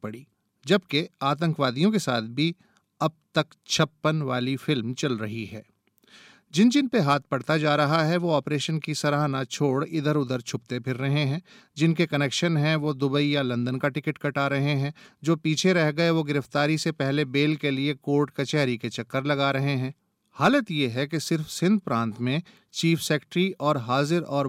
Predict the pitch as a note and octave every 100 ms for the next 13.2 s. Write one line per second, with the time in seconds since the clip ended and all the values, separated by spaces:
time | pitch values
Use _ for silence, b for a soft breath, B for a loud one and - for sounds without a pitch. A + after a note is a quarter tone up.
0 | B2 C3+ C#3+ D#3 - C#3 D#3 C#3 C#3 B2+
1 | C3+ C3+ B2+ C3+ B2 D3 D3+ E3 C#3 C3
2 | A#2 C#3 C3 B2+ - F#3 F3 D3 C#3+ b
3 | b b G3 G#3 - D3 D3+ D#3+ A3 E3
4 | D3 D3 D#3 E3 - D3+ - E3+ C#3+ C3
5 | E3 D#3 - C3 B2 - E3 E3 D3+ C#3
6 | C#3 D3+ B2 A#2+ C3+ C#3 C3+ C3 A#2+ B2
7 | D3 D#3+ D3+ D#3+ D#3 C#3 C3 A#2+ C3 C#3+
8 | - - C3 B2 C#3 B2+ A#2+ B2 C3 A#2+
9 | G#2+ B2 B2 D3 G#2+ G#2+ A#2 F#2 F#2+ _
10 | _ _ B B B B B - D#3+ F#3+
11 | F#3+ G3+ A3 F#3+ F#3 G#3+ A3 F3+ D#3+ F3
12 | E3 E3 F#3+ D3 C3 C3+ C#3+ C3 D3 D3
13 | E3+